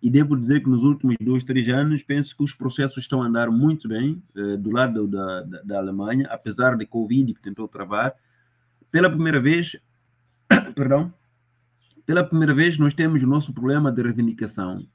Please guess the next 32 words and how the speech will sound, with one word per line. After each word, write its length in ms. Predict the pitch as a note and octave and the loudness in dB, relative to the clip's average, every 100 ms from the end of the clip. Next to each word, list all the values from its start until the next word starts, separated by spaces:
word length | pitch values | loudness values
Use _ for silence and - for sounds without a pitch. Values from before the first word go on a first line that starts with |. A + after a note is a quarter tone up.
| - | -4
Apesar 640 | B2 - C#3 C#3+ F3 F3+ | -2 2 2 6 6 6
de, 320 | C#3 B2+ A#2 | 2 0 -2
na, 420 | G2+ A2+ A#2 A#2+ G#2+ | -4 -2 -2 -2 -4
de, 280 | A2+ A2+ | -6 -6
de 160 | G#2+ A2+ | -6 -6
terem 260 | A2+ E3 D#3+ | -2 0 0
respondido 500 | C#3+ - C3+ D#3 D3 | -2 0 0 2 0
na 60 | |
reunião 240 | A#2+ C#3 C#3+ | 0 0 2
de 80 | |
Magdeburgo 420 | A#2+ A#2 A2+ C3+ C3+ | 0 -2 -2 -2 -2
que 80 | |
o 40 | B2+ | -4
assunto 240 | B2+ D#3+ | -2 -2
estava 320 | D#3 E3 D3+ | -2 0 2
encerrado, 840 | D3 C3+ C3+ A#2+ A2+ G#2+ G2 B2 C#3 _ | 2 0 -2 0 0 0 -4 -8 -10 _
ou 180 | A#2+ B2+ | -2 0
era 220 | C#3 C#3+ | 2 2
apenas 400 | C3+ D#3+ D#3 C#3 | 0 0 2 2
de 80 | A#2 | 0
Moçambique, 560 | A2+ - G2+ A#2+ C#3+ _ _ _ _ _ _ _ _ _ | -4 -6 -4 -2 -2 _ _ _ _ _ _ _ _ _
mas 160 | B2+ C3+ | 0 2
nós 180 | F3 F3 | 2 2
encontramos 480 | E3 D#3+ E3+ E3 | 0 0 0 2
outros 300 | D#3 - D3+ | 2 0 -4
caminhos 400 | - C#3 D#3+ E3 | -2 0 2 0
para 120 | D3 C3+ | -2 -2
continuar 440 | C3+ B2 D3+ D#3+ | -2 0 0 0
com 100 | C#3 | -2
a 40 | |
reivindicação. 600 | B2+ A#2 A2+ A#2 A2+ B2+ | -2 -2 -4 -6 -6 -4
Primeiro, 560 | C3+ D3+ E3+ G#3 A3 C4+ | 0 0 2 0 -4 -8